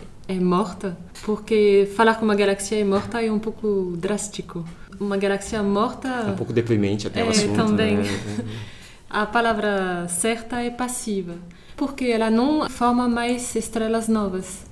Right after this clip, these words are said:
Speaker 1: Então, quando a gente olha a história de uma galáxia, para se formar, ela começa a juntar estrelas. Outras vão se formando aos poucos, vindo do gás e da poeira, que tá se formando também.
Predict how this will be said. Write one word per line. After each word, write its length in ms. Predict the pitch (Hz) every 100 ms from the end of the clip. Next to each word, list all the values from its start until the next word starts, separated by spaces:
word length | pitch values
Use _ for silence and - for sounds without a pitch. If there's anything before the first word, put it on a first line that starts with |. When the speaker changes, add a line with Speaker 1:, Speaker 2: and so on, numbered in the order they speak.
| -
Speaker 1:
Então, 600 | 208 202 202 196 190 180 180 - -
quando 300 | - 202 202
a 60 | 196
gente 380 | 190 196 190 208
olha 380 | 202 208 202 185 -
a 120 | 190
história 360 | 196 - 240 240
de 80 |
uma 140 | 202 185
galáxia, 540 | 175 196 262 - 208
para 120 | 202 214
se 140 | -
formar, 420 | - 202 196 247
ela 120 | 285 240
começa 520 | 254 247 254 254 226
a 80 | 202
juntar 420 | 196 214 208 202
estrelas. 720 | 196 - - 302 339 - - - - -
Outras 380 | 208 208 202
vão 100 | 185 196
se 140 | 202
formando 440 | - 175 190 202
aos 240 | 196 180 -
poucos, 640 | 240 262 - 190 - - - - - - -
vindo 280 | 196 190
do 100 | 180
gás 560 | 175 190 226 262 - - -
e 80 |
da 80 | 180
poeira, 520 | 175 175 190 240 277 311 - - - -
que 360 | - 175 165 170
tá 140 | - 185
se 140 | -
formando 340 | 190 185 190
também. 500 | 185 185 180 190 240